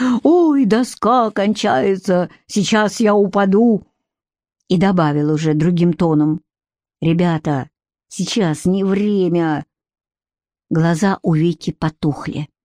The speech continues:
Они с Никитой сидели и просто смотрели друг на друга. Потом она положила ему голову на плечо. Сколько прошло времени?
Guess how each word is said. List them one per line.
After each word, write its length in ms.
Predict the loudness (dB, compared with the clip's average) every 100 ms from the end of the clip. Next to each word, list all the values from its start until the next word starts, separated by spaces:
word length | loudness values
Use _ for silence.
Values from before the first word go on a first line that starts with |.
| _ _ _ _ -20 -20 -20 _
Они 240 | 2 4 4
с 120 | 2
Никитой 460 | 2 2 2 0
сидели 560 | 0 -2 0 0 2 0
и 120 | 0
просто 500 | 0 0 0 -2 -4
смотрели 600 | -2 0 0 0 0 0
друг 320 | -2 -2 -2
на 120 | -2 -2
друга. 520 | 0 0 -2 -6 -10 _ _ _ _ _ -20 -20 -4
Потом 320 | -2 2 4
она 180 | 4 4
положила 460 | 0 0 2 2 4
ему 240 | 4 2
голову 380 | 2 2 2 0
на 120 | -2
плечо. 540 | -2 -4 -2 -2 -2 -8 _ _ _ _ _ _ _ _ _ _ -14
Сколько 460 | -2 0 0 -2
прошло 400 | -2 -2 -2 -2
времени? 540 | -2 0 0 0 -2